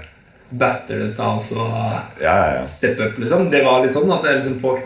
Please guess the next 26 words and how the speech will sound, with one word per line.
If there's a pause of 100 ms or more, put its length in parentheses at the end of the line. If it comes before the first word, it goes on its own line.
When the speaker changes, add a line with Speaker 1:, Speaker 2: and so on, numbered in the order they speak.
Speaker 1:
du
ble
ikke
ringt
bare
for
at
du
er
dritrå
på
downstrokes? (400)
Speaker 2:
Nei,
nei, (180)
det
var
jo
sånn, (200)
spillinga
var
jo
bra, (440)
og,
så
jeg, (140)
jeg